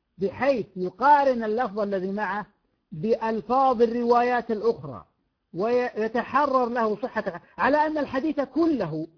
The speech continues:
في إسناده كلام، ولكن الحديث جاء ما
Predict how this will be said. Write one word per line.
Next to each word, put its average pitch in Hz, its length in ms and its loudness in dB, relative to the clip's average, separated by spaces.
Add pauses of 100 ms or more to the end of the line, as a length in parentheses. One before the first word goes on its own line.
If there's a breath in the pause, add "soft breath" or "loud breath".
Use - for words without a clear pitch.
(100)
في 220 120 -12
إسناده 226 420 -4
كلام، 226 420 -4 (580)
ولكن 254 480 0
الحديث 208 560 -6
جاء 202 380 -2
ما 180 280 -6